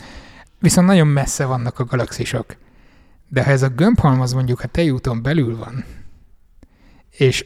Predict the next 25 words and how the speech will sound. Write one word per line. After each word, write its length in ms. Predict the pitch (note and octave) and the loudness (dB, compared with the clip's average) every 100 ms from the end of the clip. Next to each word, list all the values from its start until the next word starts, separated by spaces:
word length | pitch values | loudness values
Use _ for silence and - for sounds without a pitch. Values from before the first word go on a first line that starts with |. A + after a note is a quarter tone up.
| - | -2
ott 260 | F#3+ F#3+ | -2 0
is 140 | A#3+ - | 0 2
nagyon 240 | D3 C3 | 4 4
sok 200 | B2 C#3 | 2 0
csillagot 460 | - C3 C3 B2 B2+ | -2 -2 -2 -2 -2
el 140 | B2 | -2
tudok 300 | - B2 - | -2 -4 -6
érni, 320 | B2 A#2 C#3+ | -6 -4 -2
ami 140 | C#3 B2+ | -2 -2
közelebb 500 | - E3 D3+ A#2+ A2+ | 0 2 2 0 -6
van, 200 | A#2 D3 | -6 -6
akkor 260 | C#3 - | -6 -4
lehet, 260 | C#3+ D3 C3 | 0 0 -2
hogy 120 | C3 | -6
kisebb 380 | - E3+ - A#2+ | -4 -2 0 -2
energiát 500 | A#2 A#2 A#2 A#2 A#2 | -4 -6 -6 -6 -6
kell 180 | - A#2 | -4 -4
ebbe 180 | A#2 A#2 | -2 -4
az 120 | A#2+ | -4
egészbe 380 | A#2 B2 - B2 | -6 -6 -4 -2
belefetszölnöm, 800 | A2 G#2+ - A#2+ - D3 D#3 D3 | -2 -4 -4 -6 0 2 2 2
és 160 | B2 | 0
mégis 340 | C3 B2+ A2+ - | -2 -2 -2 -4
elérhetek 600 | A#2 A#2 A#2 B2 B2 - | -2 -4 -4 -6 -6 -4
valamit. 420 | A2+ A2+ A#2 - | -6 -4 -6 -6